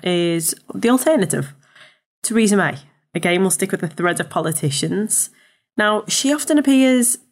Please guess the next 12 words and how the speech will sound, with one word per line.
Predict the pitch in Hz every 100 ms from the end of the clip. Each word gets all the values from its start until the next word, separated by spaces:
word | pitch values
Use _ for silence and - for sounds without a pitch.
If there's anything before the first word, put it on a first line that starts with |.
| _
in | - 160
my | 147
opinion, | 143 143 202 185 160
quite | - 170
nervous | 190 190 185 190 190 262 - -
when | 233
she's | 226
delivering | 214 208 196 185
her |
speeches. | 185 - 190 - 226 240 - - _ _ _ _ _ _
Um, | - 165 160 160 - - -
maybe | 170 165 170 165 -